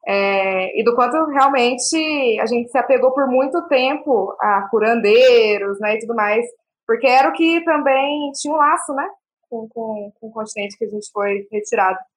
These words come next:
E o quanto isso reverbera até hoje, né? Mas acho que o segredo final é saber que racismo é uma determinante social de saúde. E se tiver aí a galera da saúde escutando, tem cartilha, tem informação, é só buscar.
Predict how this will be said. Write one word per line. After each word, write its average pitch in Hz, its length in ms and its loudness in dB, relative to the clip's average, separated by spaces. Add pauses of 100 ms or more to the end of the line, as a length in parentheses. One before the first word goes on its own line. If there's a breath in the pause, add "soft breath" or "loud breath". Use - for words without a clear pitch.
(560)
E 214 80 -8
o 220 60 -6
quanto 220 240 -2
isso 240 160 -4
reverbera 240 560 2
até 240 260 2
hoje, 202 340 -2
né? 185 220 -12 (560)
Mas 220 120 2
acho 233 120 2
que 262 60 -4
o 254 40 -2
segredo 254 460 4
final 269 400 2
é 285 220 2
saber 254 400 -2
que 262 80 -6
racismo 247 600 -2
é 240 80 2
uma 254 140 0
determinante 226 720 -2
social 214 380 0
de 202 80 -10
saúde. 196 500 -2 (960)
E 202 120 -8
se 214 140 -8
tiver 226 160 0
aí 220 260 2 (200)
a 208 40 -4
galera 208 280 2
da 208 140 0
saúde 208 300 -2
escutando, 220 840 0 (240)
tem 240 160 0
cartilha, 233 960 0
tem 240 200 -2
informação, 214 840 0
é 208 80 0
só 208 180 -2
buscar. 208 640 2